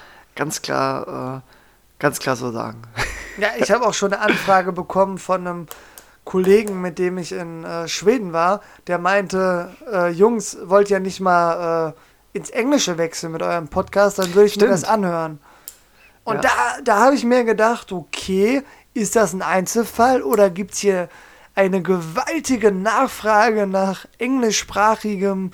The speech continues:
Speaker 2: Content von uns?“ Und dann habe ich mir gedacht, äh, „Bleiben wir erstmal beim Deutschen.“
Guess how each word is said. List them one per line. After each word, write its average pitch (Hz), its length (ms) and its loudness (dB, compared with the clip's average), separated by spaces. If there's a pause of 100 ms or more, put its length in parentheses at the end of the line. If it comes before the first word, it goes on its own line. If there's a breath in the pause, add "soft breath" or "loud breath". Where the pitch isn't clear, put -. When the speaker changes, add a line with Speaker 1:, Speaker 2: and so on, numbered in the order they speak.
(300 loud breath)
Speaker 2:
Content 202 580 0
von 175 280 -4
uns?“ 180 480 -12 (1120 soft breath)
Und 196 320 0
dann 233 300 4
habe 277 160 2
ich 262 120 -4
mir 269 180 2
gedacht, 254 540 -2
äh, 247 800 2
„Bleiben 247 360 0
wir 208 80 2
erstmal 196 440 -2
beim 180 320 -2
Deutschen.“ 185 480 -12